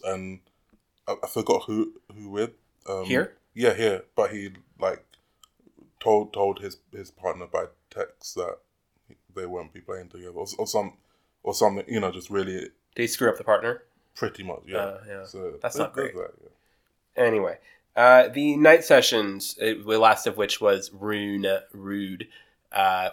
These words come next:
Speaker 2: were a talking point here. We both were at several night sessions, Tommy. This was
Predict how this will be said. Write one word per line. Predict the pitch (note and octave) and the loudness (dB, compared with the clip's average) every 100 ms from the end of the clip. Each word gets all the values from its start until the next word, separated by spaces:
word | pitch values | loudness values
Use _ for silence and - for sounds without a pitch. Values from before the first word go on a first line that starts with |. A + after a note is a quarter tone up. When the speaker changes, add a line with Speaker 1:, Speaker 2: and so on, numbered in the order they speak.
| - | 0
Speaker 2:
were | G#2+ G#2 | 2 2
a | G2+ G2 | 2 0
talking | - G#2+ G#2+ | 2 2 0
point | F#2+ G#2 F#2+ | -4 -4 -4
here. | - G2 F#2 F#2 - _ _ - A2+ | -10 -10 -8 -10 -14 _ _ -18 -6
We | C3 B2+ | -4 2
both | G#2+ G2+ | 4 2
were | G2+ | 2
at | G2 - | -2 -4
several | G2+ G2 | -6 -4
night | G2 | -4
sessions, | G2 D3 D#3+ - - _ | -4 -4 -10 -14 -20 _
Tommy. | - C3 C#3 E3+ - _ _ _ _ - | -8 -4 -4 -4 -14 _ _ _ _ -18
This | A2+ A#2+ C#3+ C#3 - - | -8 -2 -2 -2 -10 -12
was | A2 A2+ A2 A2 A2 A2 A2 G#2+ - | -4 4 6 8 6 2 -6 -12 -14